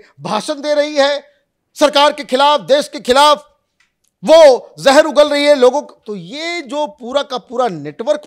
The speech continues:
पकड़ा गया है, इससे बहुत सारे लोगों को समस्या होने वाली है। और प्रधानमंत्री मोदी ने तो पहले ही कहा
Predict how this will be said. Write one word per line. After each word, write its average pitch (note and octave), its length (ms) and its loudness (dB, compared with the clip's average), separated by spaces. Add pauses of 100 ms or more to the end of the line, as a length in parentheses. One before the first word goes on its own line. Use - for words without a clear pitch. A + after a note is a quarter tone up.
पकड़ा A3+ 260 -4
गया F3+ 260 -4
है, F3 400 -8 (340)
इससे G#3 920 -4 (460)
बहुत G#3+ 420 -2
सारे A#3 240 -2
लोगों A3 320 -6
को A3 180 -12
समस्या G#3 460 -10
होने F#3+ 280 -8
वाली G3 340 -6
है। B3+ 280 -4 (240)
और G#3+ 140 -4
प्रधानमंत्री A3 800 -12
मोदी G3+ 300 -14
ने A#3 100 -14
तो A#3+ 120 -6
पहले G3 320 -8
ही G#3 180 -6
कहा G3+ 400 -6